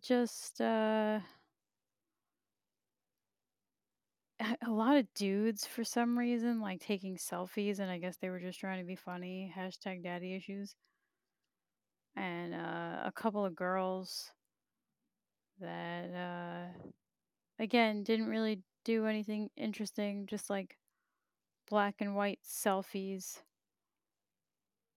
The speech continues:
And just nothing. I thought I would at least find some funny memes or some shit,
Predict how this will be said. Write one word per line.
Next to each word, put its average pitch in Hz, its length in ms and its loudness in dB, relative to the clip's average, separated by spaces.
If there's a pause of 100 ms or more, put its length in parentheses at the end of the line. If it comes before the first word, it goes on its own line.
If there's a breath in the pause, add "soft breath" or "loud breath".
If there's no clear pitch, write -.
(340)
And 190 400 -6
just - 280 -8
nothing. 269 480 4 (280)
I 240 80 -2
thought 269 220 2
I 294 120 4
would 277 120 4
at 254 160 8
least 262 280 4
find 247 320 2
some 226 180 -2
funny 247 360 0
memes 220 580 2
or 190 100 -2
some 226 300 0
shit, 170 380 -2